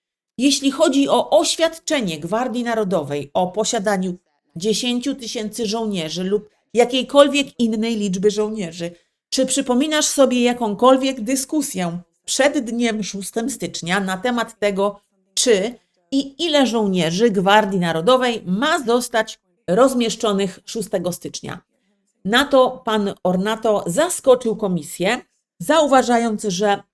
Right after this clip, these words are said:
pamięta rozmowę Marka Meadowsa i Bowser, rozmawiał z nią przez telefon i chciał się upewnić,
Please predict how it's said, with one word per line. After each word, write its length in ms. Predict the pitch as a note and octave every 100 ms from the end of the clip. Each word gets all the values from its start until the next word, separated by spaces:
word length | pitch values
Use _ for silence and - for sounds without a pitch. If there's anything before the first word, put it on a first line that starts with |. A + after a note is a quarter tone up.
| _ _ _ _ _ _ _ _ _ -
pamięta 560 | G#3 A3+ C#4+ C#4+ C#4+
rozmowę 640 | C4+ A#3+ A3+ A3 G#3 G3+ E3+
Marka 300 | G#3+ A#3+ A#3
Meadowsa 580 | G#3 F3+ E3 E3+ F3+ -
i 240 | F#3+ F#3
Bowser, 640 | E3 F3 F3 D3+ C#3+ A3 D#4+ _ _ _ _ _ _
rozmawiał 720 | A#3 F#4 G4+ C#4+ D4+ C4+ B3+
z 80 | G#3+
nią 140 | G#3
przez 280 | F3+ G#3+ G3
telefon 540 | - F3+ D#3 G#3 A#3 A3+
i 160 | A#3+ A3+
chciał 340 | - D4 E4
się 140 | D4+
upewnić, 680 | C#4+ C4+ B3+ A#3 A3 G#3+ -